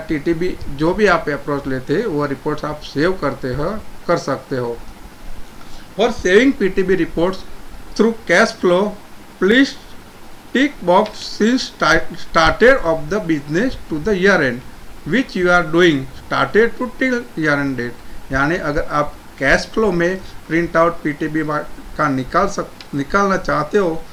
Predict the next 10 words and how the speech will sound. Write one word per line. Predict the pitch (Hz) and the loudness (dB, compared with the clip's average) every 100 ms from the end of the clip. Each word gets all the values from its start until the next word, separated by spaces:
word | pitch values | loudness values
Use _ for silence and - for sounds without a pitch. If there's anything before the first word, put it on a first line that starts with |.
| - - - - | -14 -12 -10 -2
तो | 226 262 165 | 0 0 -4
जिस | 156 214 262 - - - - - | -2 -2 -2 -6 -12 -12 -12 -4
starting | 175 160 160 269 214 | -2 0 0 0 0
business | 180 170 175 - | -2 -2 -2 0
है | 185 170 147 | -2 -2 -6
वहाँ | 151 180 262 - | 0 4 4 4
से | 202 226 - - - | 2 2 -2 -6 -2
till | 202 - 165 | -2 -2 -2
end | 233 233 | 0 0
तक | 190 | -4